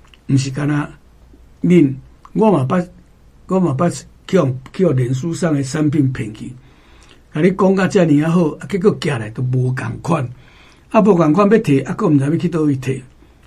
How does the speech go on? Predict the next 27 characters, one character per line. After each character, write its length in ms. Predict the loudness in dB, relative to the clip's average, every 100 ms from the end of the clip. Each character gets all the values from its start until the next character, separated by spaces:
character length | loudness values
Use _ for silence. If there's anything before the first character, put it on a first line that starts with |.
| -4
哦， 240 | -4 -4 -8 -20 -6
啊， 100 | -6
就 200 | 2 2
是 140 | 2 -4
鼻 200 | -2 0
仔 120 | 0
摸 220 | 0 0
呢， 140 | 0 0
安 120 | -4
尼 40 |
一 140 | -2 -2
两 160 | -2
千 160 | -2 -2
箍 200 | -2 -2
了 240 | -4 -4
掉， 340 | -6 -10 -10 -14 -18 _ -20 _ -12
哦， 260 | -6 -6 -6 -12 _
啊， 200 | -2 -2 -2 -14
骗 180 | 0 0
一 140 | 2 2
两 180 | 2
届 80 | 0
啊， 240 | -4 -8 -14 -18 -6
咱 120 | -4
就 100 | -2 -6 -6
乖 280 | -4 -2
啊， 160 | -4